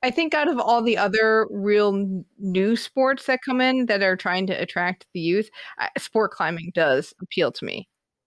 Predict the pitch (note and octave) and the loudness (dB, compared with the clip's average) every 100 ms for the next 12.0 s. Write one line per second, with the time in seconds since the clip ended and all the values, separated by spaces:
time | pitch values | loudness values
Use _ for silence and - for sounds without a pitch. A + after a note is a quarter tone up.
0 | - G#3 G3+ G#3 G3 - G3 F#3+ F3+ F3 | -6 -4 -2 -2 -4 -2 0 2 2 0
1 | E3+ - - G#3 G3 F3 - F3 G3 F3 | -2 -8 -10 -6 -4 -4 -4 -6 -2 0
2 | F3 F3 - F#3 F3+ F#3 F#3 F3+ F3+ F3 | 2 0 -2 -2 0 0 -2 -2 -4 -4
3 | F3 E3 E3 - F#3+ - - C4 C4+ F#4 | -2 -2 -2 -2 -4 -4 -4 -2 0 0
4 | G4+ A#3+ A#3 A#3 - F#3+ F#3+ F#3 F#3+ F3+ | 2 2 0 -2 -4 -4 -2 -4 -4 -6
5 | F#3 E3+ - G#3+ A#3 G#3 F#3+ - - - | -4 -4 -2 -2 0 0 0 -4 -18 -20
6 | _ G3+ G3 - G3 F#3+ G3 F#3 E3+ E3 | _ -4 -4 -2 -2 -2 -2 0 0 -2
7 | F3 F3+ F3 F3 F3+ _ - _ _ F#3 | -2 0 2 2 0 _ -20 _ _ -2
8 | E3+ - G#3 G3+ A3 G#3+ G3 F3 E3+ F3+ | -2 0 4 4 4 2 2 0 -2 -6
9 | - - F#3 - F#3+ F#3+ G3 G3+ - - | -8 0 0 0 -2 -2 -2 -6 -10 -4
10 | F#3 E3 D3 - F3+ E3+ D#3+ - - D#3 | -2 -2 -6 -6 -6 -4 -6 -6 -2 0
11 | D#3+ D#3 E3+ C#3 C#3 G#3+ F2 - - | 0 -2 -4 -4 -4 -4 -10 -10 -20